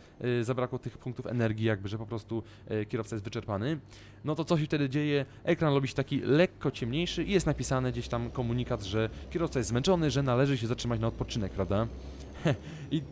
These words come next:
sobie pewnie myślicie, a to szkoda, słabe to jest i w ogóle jak tak grać, kiedy nam ekran ciemnieje.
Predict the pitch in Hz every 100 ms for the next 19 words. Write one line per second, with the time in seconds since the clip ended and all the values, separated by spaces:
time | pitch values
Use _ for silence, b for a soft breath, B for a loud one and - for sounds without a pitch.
0 | - - 165 165 160 151 156 151 135 160
1 | 165 147 - - 147 135 - 143 135 127
2 | 131 135 - 123 113 B - 131 135 131
3 | 123 131 127 110 131 120 135 123 123 135
4 | 131 123 131 120 113 95